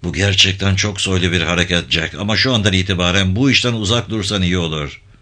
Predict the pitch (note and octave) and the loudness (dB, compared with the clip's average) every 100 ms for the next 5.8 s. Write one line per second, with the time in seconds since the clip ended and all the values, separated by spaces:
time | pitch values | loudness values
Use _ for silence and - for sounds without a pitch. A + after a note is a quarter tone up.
0 | - _ - - - D#2+ F2+ G2+ C3 C#3 | -20 _ -20 -20 -8 0 4 6 8 8
1 | C3+ A#2+ E2+ D2 F#2 E2+ G2 F#2+ F2 E2 | 6 4 2 2 0 2 0 -2 -2 -2
2 | F2 E2 D#2+ D#2 D#2 - - - - D#2 | -2 -2 -4 -4 -6 -8 -20 -20 -8 -2
3 | E2 A2+ A#2 A#2+ A#2 G#2+ B2+ G#2+ C3 A#2 | 2 4 4 2 2 4 4 4 0 2
4 | F3 F#3+ A#2 A#2 A2 A#2 A#2 B2 A#2+ A#2 | 2 2 4 2 4 4 4 4 4 4
5 | A#2+ A#2 A#2+ G#2 G2 F2 F2+ | 4 2 2 2 0 2 0